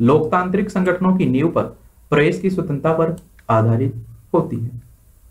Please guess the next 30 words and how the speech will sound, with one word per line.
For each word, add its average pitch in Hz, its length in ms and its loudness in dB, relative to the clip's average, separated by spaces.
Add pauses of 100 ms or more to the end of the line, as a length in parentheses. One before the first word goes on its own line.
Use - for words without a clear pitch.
(880)
हालांकि 151 340 2
प्रेस 202 320 2
की 226 100 -2
स्वतंत्रता 156 440 2
भी 185 260 0
असीमित 147 460 0
नहीं 120 220 -2
होती 117 260 -2
है, - 100 -12 (220)
नहीं 123 220 2
होती 107 260 0
है, 107 100 -8 (380)
असीमित 127 580 -2
नहीं 120 140 2
होती 101 220 -2
है। - 100 -10 (360)
एक 143 180 2
कानून 185 300 2
इस 202 140 0
अधिकार 190 340 2
के 185 120 0
प्रयोग 160 340 0
पर 175 140 2
केवल 143 300 0
प्रतिबंधों 196 960 0
को 214 120 2
लागू 151 260 2
कर 185 120 0
सकता 165 360 -4
है, 117 80 -6